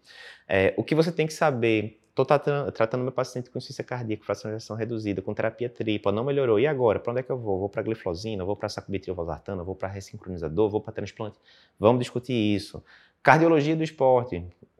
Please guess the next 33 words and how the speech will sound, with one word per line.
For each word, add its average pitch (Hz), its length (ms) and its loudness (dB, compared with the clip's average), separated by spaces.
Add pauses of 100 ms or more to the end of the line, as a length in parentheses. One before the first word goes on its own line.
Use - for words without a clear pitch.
Qual - 100 8
é - 40 10
o - 40 6
protocolo 165 420 2
que 143 100 -2
eu 143 40 0
tenho 131 140 -6
que - 60 -16
seguir 117 260 -2
pra 131 100 -4
liberar 127 420 2
meu 113 100 -2
paciente 107 380 -4
pra 104 120 -4
academia, 95 520 -2
pra 95 140 -4
uma 92 60 -4
atividade 90 380 -4
física, 95 600 -8 (260)
de 110 140 8
acordo 113 380 4
com 117 100 -4
os 113 80 -2
guidelines 101 480 -2
mais 101 180 -4
recentes? 90 720 -6 (680)
O 117 80 0
que 156 100 10
é 160 60 10
que 190 80 2
tem 156 160 2
de 147 80 4
mais 165 500 2